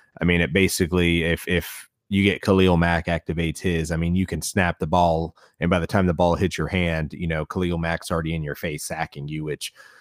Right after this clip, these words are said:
I mean, that may happen here and there in real life, but very, very rarely will something happen that quick.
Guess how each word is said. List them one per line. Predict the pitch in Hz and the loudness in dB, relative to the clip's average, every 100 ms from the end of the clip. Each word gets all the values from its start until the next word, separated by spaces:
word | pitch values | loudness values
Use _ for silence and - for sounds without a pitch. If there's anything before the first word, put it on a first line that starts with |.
| _ - | _ -2
I | 98 | 4
mean, | 95 92 | 4 6
that | 95 95 | 4 4
may | 95 92 | 2 2
happen | 92 87 82 | 2 0 -2
here | 78 90 | -2 -2
and | 78 80 | -2 -2
there | 90 87 87 76 | 0 0 0 -2
in | 85 | -2
real | 90 92 87 | 0 0 0
life, | 87 85 82 - | 0 0 -2 -4
but | 76 73 73 _ | -4 -4 -6 _
very, | 95 - 143 147 127 110 | -12 0 4 6 6 4
very | 85 92 - 170 165 151 127 | 0 -8 -4 2 4 6 4
rarely | 107 98 101 87 82 82 | 4 4 4 4 0 -4
will | 80 82 | -6 -6
something | 78 95 82 82 | -6 -6 -6 -6
happen | 78 82 - 78 | -4 -4 -4 -10
that | 82 78 - | -6 -8 -6
quick. | 87 73 69 | -6 -6 -8